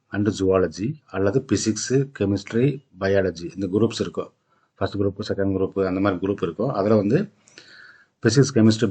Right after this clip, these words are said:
biology and zoology ஒரு குரூப், பிசிக்ஸ், கெமிஸ்ட்ரி, பயாலஜி அது ஒரு குரூப்.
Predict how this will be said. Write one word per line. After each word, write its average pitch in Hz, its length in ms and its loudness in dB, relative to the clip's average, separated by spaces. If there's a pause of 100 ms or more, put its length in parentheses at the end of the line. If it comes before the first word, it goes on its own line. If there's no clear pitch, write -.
biology 104 360 6
and 104 200 4
zoology 101 320 4
ஒரு 90 200 0
குரூப், 117 400 -2 (120)
பிசிக்ஸ், 135 320 2
கெமிஸ்ட்ரி, 107 500 0 (360)
பயாலஜி 104 560 0 (200)
அது 101 260 0
ஒரு 95 200 0
குரூப். 90 380 -2